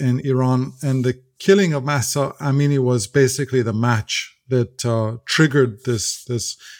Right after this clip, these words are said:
uh, uprising. And, um, it's, it, it took the regime a few days to, um, try to control things again. And there was a report yesterday in the Washington Post that essentially between three P M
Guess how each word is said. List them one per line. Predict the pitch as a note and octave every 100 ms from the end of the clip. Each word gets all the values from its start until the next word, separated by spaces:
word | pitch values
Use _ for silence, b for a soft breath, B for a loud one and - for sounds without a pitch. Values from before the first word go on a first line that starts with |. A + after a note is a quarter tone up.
| B B C3
uh, | C3
uprising. | D3+ - C#3+ C3 A#2 B2+ B2+ B B B _
And, | D#3 C#3+ C#3+ C#3+ C#3+
um, | C#3+ D3 D3 D#3 - -
it's, | E3 - -
it, | F3 C3+
it | E3+ E3 F3 - -
took | G#3 F#3
the | E3+
regime | D#3 D#3+ D#3+
a |
few | - E3+
days | C#3+ D#3 D3+ G#2 -
to, | - C3+ A#2+ B2
um, | A#2+ A2+ A2+ A2+ - _ _
try | - D3+
to |
control | A#2 B2 - D3
things | C#3 B2+ A2
again. | A2 A#2 A2+
And | A#2+
there | C3
was | C3 B2+
a |
report | C3 B2+ D3 C#3
yesterday | C3+ C3 - C3 A#2+ G2+ B B B B -
in | B2+
the | B2
Washington | C3 B2+ - A#2+ B2+ A#2
Post | - C3 B2+ - -
that | A#2+ - -
essentially | B2+ F#3 F#3+ E3+ C#3
between | D3 B2+ - D#3 D3
three | - D3 E3+ F3
P | - D#3+ D3+
M | D3+ D#3 D#3 D#3+